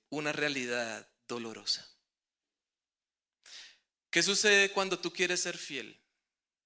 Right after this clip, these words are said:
pero tu pareja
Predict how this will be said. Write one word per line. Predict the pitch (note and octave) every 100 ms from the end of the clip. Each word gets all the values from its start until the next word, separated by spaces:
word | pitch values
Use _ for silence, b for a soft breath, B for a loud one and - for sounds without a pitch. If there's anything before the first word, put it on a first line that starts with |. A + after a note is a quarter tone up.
| _ _ _ _ _ _ _ _ _ _ _
pero | E3 F3+ D3+ G2+ F#2+ _ _ _ _ _ _ _ _ _ _ _ _ _ _ _ _ _
tu | C#3+
pareja | - C#3 C#3+ D3 A2 A2+